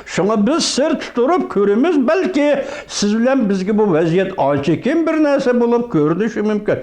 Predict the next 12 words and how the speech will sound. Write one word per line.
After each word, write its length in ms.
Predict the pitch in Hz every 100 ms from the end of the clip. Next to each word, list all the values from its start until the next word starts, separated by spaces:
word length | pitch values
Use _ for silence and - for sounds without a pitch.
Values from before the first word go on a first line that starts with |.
| - - 143
lekin 320 | 143 139 143
amaliyotda 760 | 131 123 120 113 107 160 160
bu 140 | 165 160
dahshatli 580 | 160 165 156 151 - -
ish. 240 | - - - - - - _ - _ _ _ - - - - - -
Vatandoshim, 760 | 117 127 120 120 117 190 277
men 80 | 233
yana 280 | 170 151 135
bir 60 |
nuqtani 500 | 147 156 147 156 139
shuni 280 | 131 139 135
deymanki, 640 | 135 139 135 135 - 147